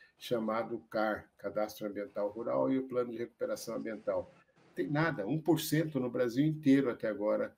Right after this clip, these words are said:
regularizado com isso. E não está no meio ambiente, como estava previsto. Então, hoje está no Ministério da Agricultura. Foi o que, o grande contribuição do Salles,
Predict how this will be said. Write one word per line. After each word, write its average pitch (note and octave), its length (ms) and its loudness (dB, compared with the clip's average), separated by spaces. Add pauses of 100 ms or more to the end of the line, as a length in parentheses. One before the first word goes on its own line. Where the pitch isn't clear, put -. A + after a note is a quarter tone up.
(160)
regularizado G#2+ 880 -2
com G2 140 -10
isso. E2 260 -14 (240)
E D3 140 10
não E3 260 8
está D#3+ 300 2
no E3 80 2
meio D#3+ 200 6
ambiente, C#3+ 460 2
como C3 220 0
estava C3 300 2
previsto. A2+ 640 -2
Então, A2 140 -4
hoje A#2+ 160 -4
está B2 160 -2
no B2+ 80 -2 (200)
Ministério A#2+ 500 -4
da B2+ 60 0
Agricultura. B2 800 -6 (1080)
Foi A2 160 0
o A2+ 80 2
que, C3 140 2
o B2+ 120 0
grande B2+ 440 6
contribuição A2+ 800 -2 (420)
do A2 160 -2
Salles, A#2 680 2